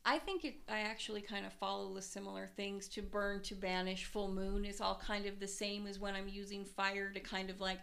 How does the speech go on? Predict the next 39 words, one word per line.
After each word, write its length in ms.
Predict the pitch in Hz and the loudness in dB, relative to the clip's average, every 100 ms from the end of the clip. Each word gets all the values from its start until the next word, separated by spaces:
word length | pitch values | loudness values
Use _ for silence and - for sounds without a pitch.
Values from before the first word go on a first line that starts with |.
| - - - | -6 -12 -2
I'm 180 | 208 214 | 4 6
getting 320 | 214 202 196 | 8 6 4
rid 160 | 190 196 | 4 2
of 60 | 185 | 10
something. 420 | - 185 185 190 | 10 10 6 2
And 120 | 196 | 0
even 340 | - 240 240 214 | 0 2 2 2
if 160 | 214 | 2
I'm 340 | 196 190 190 190 - - - - | 2 2 0 -4 -8 -10 -14 4
getting 320 | 220 220 196 185 | 6 8 6 4
rid 160 | 202 | 2
of 100 | 202 | 2
something 520 | - 208 208 208 202 | 0 0 0 0 2
in 80 | 190 | 0
hopes 300 | 180 196 190 | 0 -2 -4
of 140 | 190 185 | -4 0
welcoming 460 | 180 185 202 190 185 | 0 0 0 0 0
something 420 | 185 185 185 185 | -2 -2 0 0
in, 260 | 190 208 214 - - - | 2 0 -4 -10 -20 -8
if 160 | - 202 | -4 0
it's 160 | 196 - | 0 0
that, 280 | 190 - - - - - - - - - - | -2 -4 -6 -10 -12 -14 -18 -20 -20 -14 -6
if 140 | 220 | 0
it's 120 | 220 | 2
that 200 | 240 190 | 2 2
time 420 | - 240 233 233 208 | 2 6 8 8 4
or 80 | |
it 140 | 196 208 | 0 2
hits 280 | 247 - 240 | 2 2 2
me 160 | 226 | 2
right, 320 | 214 208 214 208 208 | 4 6 4 0 -2
what 180 | 202 190 | 2 4
I'm, 280 | 185 190 190 | 2 0 -2
instead 360 | 208 196 - 190 | -4 -2 2 2
of 80 | 190 - - | 0 -6 -2
welcoming 420 | 214 196 208 190 190 | 2 4 2 0 0
something 340 | 185 185 185 | -2 0 0
in, 160 | 190 | 0
if, 120 | 180 | 0